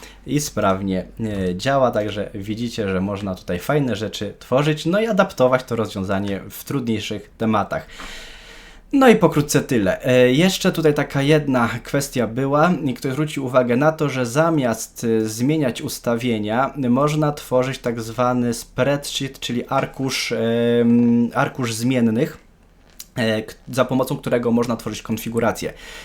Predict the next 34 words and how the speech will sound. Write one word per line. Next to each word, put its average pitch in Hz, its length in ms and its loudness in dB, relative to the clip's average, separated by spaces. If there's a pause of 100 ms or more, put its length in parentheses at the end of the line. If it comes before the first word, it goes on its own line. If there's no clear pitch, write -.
(120)
Gdyby 170 300 2
ktoś 131 220 -2
był 156 180 0
ciekawy, 131 400 -2
jak 151 180 0
to 120 140 -4
działa, 101 400 0
jak 117 200 -2
sobie 143 300 -2
wejdzie 123 300 -2
na 135 280 0
mój 117 320 0
kanał, 104 880 -2
e, 107 240 -4
do 135 220 4
playlisty 127 640 0
poświęconej 131 920 -2
właśnie, 110 800 -2
e, 104 160 -6
tutorialom 117 640 -2
z - 80 -12
programu 107 600 -2
FreeCAD 123 760 -2
i 120 100 -4
wyświetli 123 460 -2
sobie 98 260 -8
całą 98 360 -2
playlistę, 101 520 -6
gdzie 117 160 -6
są 95 180 -8
wszystkie 151 460 -4
filmy, 123 320 -4
jakie 120 260 -2
nagrałem, 104 500 -2